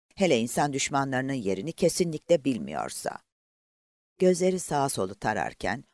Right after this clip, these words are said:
Michael boş kalan elini ceketinin cebine uzattı.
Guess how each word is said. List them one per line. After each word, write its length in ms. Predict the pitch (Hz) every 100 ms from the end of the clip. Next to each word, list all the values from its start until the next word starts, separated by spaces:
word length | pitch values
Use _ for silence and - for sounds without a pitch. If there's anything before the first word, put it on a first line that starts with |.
| _
Michael 420 | 127 131 - 135
boş 180 | 131 139
kalan 300 | - 107 98
elini 340 | 101 104 143 170
ceketinin 520 | 175 190 185 202 196
cebine 360 | 175 147 139
uzattı. 560 | 98 80 - - - 80